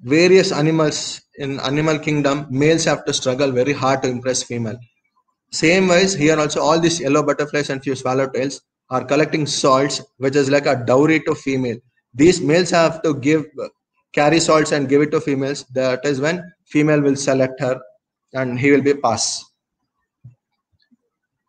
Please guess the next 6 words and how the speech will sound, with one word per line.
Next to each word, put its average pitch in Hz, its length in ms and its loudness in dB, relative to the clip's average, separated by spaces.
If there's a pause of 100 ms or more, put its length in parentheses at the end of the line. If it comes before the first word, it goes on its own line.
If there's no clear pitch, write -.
(640)
And 160 500 0
not 190 340 2
all 185 200 4
insects 180 380 0
can 156 180 -2
migrate. 127 480 -2